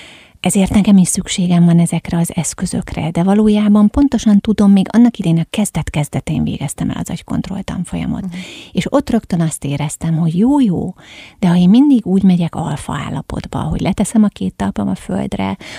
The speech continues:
Speaker 1: az ölembe ejtem a kezem, ellazulok, mi van, ha egy baleset ér, és ezt nem tudom megvalósítani? Tehát el kéne engedni ezeket a ragaszkodásokat, amik korlátozzák, ö, ezt a fajta, éppen a spirituális szabadságot.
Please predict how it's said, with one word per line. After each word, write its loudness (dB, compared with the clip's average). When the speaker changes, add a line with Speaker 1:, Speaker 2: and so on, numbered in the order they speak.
Speaker 1:
az -4
ölembe 4
ejtem 0
a -4
kezem, -4
ellazulok, 0
mi 2
van, 2
ha 2
egy 0
baleset -2
ér, -4
és -6
ezt -6
nem -2
tudom -6
megvalósítani? -6
Tehát -8
el 0
kéne 2
engedni 2
ezeket -4
a -2
ragaszkodásokat, -4
amik 4
korlátozzák, -4
ö, -4
ezt -2
a -2
fajta, -2
éppen 0
a 4
spirituális -2
szabadságot. -8